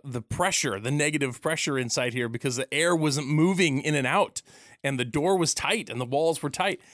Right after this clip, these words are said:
So one of the things that we had to do, not on video, is we had to drill some, some, like, six-inch round holes in the wall where we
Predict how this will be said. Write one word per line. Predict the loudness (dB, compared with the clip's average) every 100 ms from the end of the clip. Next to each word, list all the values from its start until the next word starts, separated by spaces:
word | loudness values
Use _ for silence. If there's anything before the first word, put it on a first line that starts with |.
| -20 -2
So | 2
one | 4 4
of | 4
the | 2
things | 2 0 0
that | 0
we | 0
had | 0 -4
to | -4
do, | -2 2 2 0 -4 -4
not | 0 2 2 2
on | 2 0
video, | 0 2 2 0 -4 -14 -4
is | -2 2
we | 2 2
had | 2
to | 2
drill | 0 2 4 4 4
some, | 2 2 2 0 -4 -4
some, | 2 2 2 0
like, | 0 0 0
six-inch | 2 2 2 0 0 2 2 4 2 -2 -4 _
round | -6 -2 0 2 2 0
holes | 2 4 6 4 0 -2 -4 -6 -6 0
in | 2
the | 4
wall | 2 4 6 6 4 -2 -6 _ _ -6
where | 2 4 4 4
we | 2 0 2 2 0